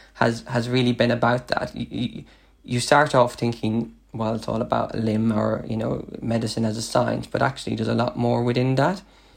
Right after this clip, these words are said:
There's the way you interact with people, there's being there when people need you, a-, and actually feeling like there's a value, there's a purpose to your life and a purpose to your job.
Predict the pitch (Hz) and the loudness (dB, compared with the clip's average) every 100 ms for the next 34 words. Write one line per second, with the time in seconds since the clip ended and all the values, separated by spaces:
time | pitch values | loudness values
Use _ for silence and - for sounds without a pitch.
0 | - 120 123 127 127 123 123 120 117 117 | -6 -2 2 4 4 4 4 2 2 2
1 | 117 - 107 - 110 113 107 107 - - | 0 -6 -4 -2 -2 0 -2 -2 -10 -20
2 | - _ 110 113 110 107 - - 131 127 | -20 _ 0 2 0 -4 -12 0 4 4
3 | 120 117 110 117 113 120 117 113 117 117 | 6 4 4 2 2 0 0 2 4 2
4 | 113 110 110 110 - - 123 - 123 123 | 0 -2 -2 -4 -12 0 2 4 4 4
5 | 127 - 123 - 131 123 117 117 - 120 | 4 -2 0 4 4 4 4 2 2 2
6 | 120 117 120 123 113 113 113 117 - 127 | 2 4 6 6 4 2 2 2 2 2
7 | - 110 - 110 107 107 107 107 113 107 | 2 -4 0 0 2 2 0 -2 -4 -2
8 | - 110 - - 113 110 113 113 107 | -2 -4 -6 -6 -6 -4 0 0 0